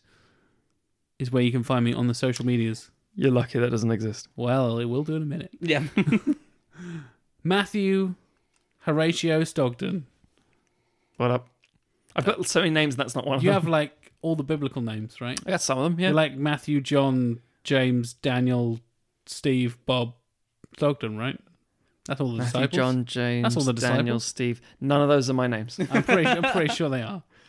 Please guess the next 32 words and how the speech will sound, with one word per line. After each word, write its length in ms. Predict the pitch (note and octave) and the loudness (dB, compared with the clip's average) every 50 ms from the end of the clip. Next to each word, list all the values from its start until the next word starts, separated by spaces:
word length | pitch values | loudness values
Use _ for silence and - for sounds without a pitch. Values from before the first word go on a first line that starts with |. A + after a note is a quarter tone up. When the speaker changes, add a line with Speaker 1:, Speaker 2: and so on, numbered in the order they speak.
| _ _ _ _ _ _ - | _ _ _ _ _ _ 0
Speaker 2:
Um, 640 | C#3+ C#3+ C#3+ C#3+ C#3 C3+ C#3 D3 C#3+ C#3 C3 - - - - - | 4 6 6 6 6 6 4 2 0 -2 -6 -8 -10 -16 -8 -6
people 240 | F3+ F#3+ F3+ - | -4 -4 -4 -4
can 120 | - G3 D#3 | -6 -6 -4
find 200 | - D#3+ C3+ B2+ | -4 -4 -2 -2
me 60 | A#2+ | -2
online 360 | A#2 A#2 A#2 C3 F#3 A3+ B3 - _ _ _ _ _ _ _ _ _ _ _ _ _ | -2 -2 -2 -2 -2 -4 -4 -8 _ _ _ _ _ _ _ _ _ _ _ _ _
with 180 | - C#3 B2+ - | -2 -2 0 2
my 200 | C3+ B2 A#2+ A2+ | 2 2 4 2
abbreviated 920 | A2 G#2 - - A#2 C3 D#3+ G#3 A3 F#3+ D3+ C3 B2 A#2 A2 - B2+ A2+ A2+ | 0 0 -2 -4 0 2 2 4 2 2 0 -2 -4 -4 -4 -6 -6 -4 -4
name. 260 | A#2 A2+ A2+ A2+ A#2 | -4 -4 -6 -4 -2
Speaker 1:
Oh, 320 | C3+ D3+ G3+ B3+ A#3+ E3+ F3+ | -2 0 2 2 2 2 2
okay. 320 | F3+ - C3 A#2 A#2 B2 | 2 0 -2 -2 -2 -4
Speaker 2:
Stogz, 460 | - - - - C3+ A#2+ A#2 - - - | -4 -4 0 2 2 0 0 -2 -6 -6
S 140 | - B2+ A#2+ | -4 -4 -4
T 200 | - - B2+ B2+ | -2 -2 0 0
O 100 | A#2+ A#2+ | 0 0
G 180 | A2+ - B2 A#2 | -2 -2 -4 -2
H 180 | A2 - - | -2 -4 -4
Z, 200 | - - A#2 A2 - - _ _ - _ _ _ _ - | -4 -6 -6 -6 -10 -12 _ _ -20 _ _ _ _ -6
um, 260 | A#2+ A#2+ A#2 A2+ A2 | -4 -2 0 0 0
on 100 | A2 A2 | -2 -4
Twitter 460 | - - D#3+ F3+ D#3+ D3+ D3 C#3 B2+ | -2 0 2 4 4 6 6 4 4
and 240 | A2+ A2+ A2 G#2+ G#2 | 2 0 -2 -4 0
Instagram 640 | B2+ C#3 C#3+ C3 - - C3 A2+ C3 B2 A#2 A#2 A2+ | 0 0 0 0 -2 -4 -4 -2 0 0 0 0 0
and 80 | G#2+ G#2+ | -2 -2
all 140 | A2+ A#2 A2+ | -2 0 0
those 240 | A2+ A2+ A2 G#2 G#2 | 0 0 -2 -2 -4
good 180 | - A2 - | -6 -6 -6
places. 460 | - A2+ G#2 G#2+ G#2 - A2+ G#2 - - - - - - - - | -6 -6 -6 -6 -6 -8 -8 -10 -10 -14 -18 -20 -20 -20 -10 -4
And 340 | C3 B2 A#2+ A#2+ A#2+ A#2 A#2 | 0 2 4 4 4 4 4
you 140 | A#2+ B2 | 2 2
can 580 | A#2+ B2 - C3+ C3 B2+ B2 B2 A#2+ A#2 A#2 | 2 0 2 2 2 4 2 2 0 0 -2